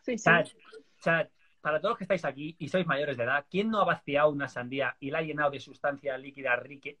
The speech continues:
Speaker 2: enriquecedora, rica en minerales? ¿Quién no lo ha hecho, eh? ¿Qué tal estaba? ¿Sal-, salió rico al menos?
Speaker 1: Estaba buenísima. Y mira que no me gusta la fruta, ¿eh? No me gusta ninguna fruta, solo me gusta el coco.
Speaker 2: Pues en tu
Speaker 1: Pero
Speaker 2: foto,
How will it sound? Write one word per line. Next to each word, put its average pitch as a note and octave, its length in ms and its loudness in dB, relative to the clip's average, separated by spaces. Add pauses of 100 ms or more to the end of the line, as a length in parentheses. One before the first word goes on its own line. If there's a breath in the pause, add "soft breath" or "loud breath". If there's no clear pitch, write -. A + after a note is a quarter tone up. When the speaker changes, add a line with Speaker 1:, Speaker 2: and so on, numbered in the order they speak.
Speaker 2:
enriquecedora, C#3 720 2
rica C#3+ 240 -2
en C3 60 -2
minerales? A2+ 640 -6
¿Quién D#3+ 160 0
no B2 60 -4
lo A2 80 -4
ha G#2+ 40 -4
hecho, - 240 -14 (140)
eh? D3 160 -6 (1300)
¿Qué D#3 100 2
tal D#3+ 140 8
estaba? A#2+ 280 2
¿Sal-, - 240 -2
salió F3 240 6
rico D#3 220 2
al C#3 80 4
menos? D3+ 200 -6 (600)
Speaker 1:
Estaba G#3+ 260 2
buenísima. G#3+ 440 0
Y B3 80 6
mira C4+ 120 10
que C#4 80 4
no C4+ 60 4
me B3+ 60 4
gusta B3 220 6
la G#3+ 120 8
fruta, G#3 400 6
¿eh? - 160 -2
No A3 120 2
me A3+ 80 6
gusta A#3 240 6
ninguna A3 300 8
fruta, G#3+ 220 6
solo C#4 160 10
me C#4 60 10
gusta C#4+ 200 10
el G#3+ 80 10
coco. F#3+ 320 2 (420)
Speaker 2:
Pues B2 140 0
en B2 120 -2
tu C3 60 2
Speaker 1:
Pero A#3 220 12
Speaker 2:
foto, G#3+ 240 12